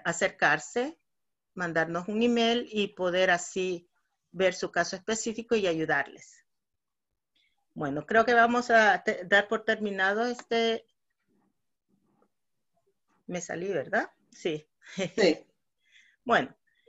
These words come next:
Speaker 1: sí, vamos a dar por terminado porque ya nos pasamos de, de la hora. Y sé que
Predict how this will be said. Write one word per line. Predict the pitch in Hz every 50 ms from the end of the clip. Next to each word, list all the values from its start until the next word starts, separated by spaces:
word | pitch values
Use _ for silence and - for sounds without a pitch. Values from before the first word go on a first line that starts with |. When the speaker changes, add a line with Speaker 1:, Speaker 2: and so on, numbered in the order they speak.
| _ _ _ _ _ _ _ _
Speaker 1:
sí, | _ - 262 254
vamos | 233 233 247 254 277 294 277
a | 277 262
dar | 262 254 254 254
por | 254 247 247
terminado | - 240 220 226 220 220 220 220 220 233 254 262 254
porque | - 226 214 214 - - 208 202 196 190 - - _ _ _ - - _ _ _ _ _ _
ya | - 180 220 208 202 196 202
nos | 208 208 214 208
pasamos | 208 - 202 196 - 208 196 202 208 202 208
de, | 202 196 190 185 180 175 - - -
de | - 180
la | 180 175 170 170 170 175
hora. | 185 185 202 254 320 392 - _ _ _ _ _ _ _ _ _ _ _ _ _ _ _ _ _ _ _ _ _ _ _ _ _ _ _ _ _ _ _ - - - _ -
Y | 196 208 202
sé | - - 226 220
que | 220 - 240 233 226 214 185 -